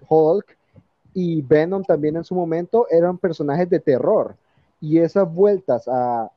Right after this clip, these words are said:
personajes de terror en vez de personajes solo de acción, de puñetazos, ah, de peleas entre todos,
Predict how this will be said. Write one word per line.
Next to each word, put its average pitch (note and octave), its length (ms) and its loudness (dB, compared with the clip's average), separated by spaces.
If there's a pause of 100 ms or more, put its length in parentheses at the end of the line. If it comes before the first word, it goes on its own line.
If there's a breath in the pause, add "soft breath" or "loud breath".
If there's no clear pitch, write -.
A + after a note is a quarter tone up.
(200)
personajes D#3 680 -4
de D#3 140 2
terror E3 540 -2
en C3+ 100 -4
vez C#3+ 140 -4
de D3+ 80 -6
personajes D3+ 500 -8
solo D#3 220 -4
de D3 60 -4
acción, E3 360 -2
de E3 80 0
puñetazos, D3+ 800 -4 (440)
ah, C3 480 -2
de C3 100 -4
peleas D3+ 440 0
entre D3+ 200 -8
todos, D#3+ 500 -4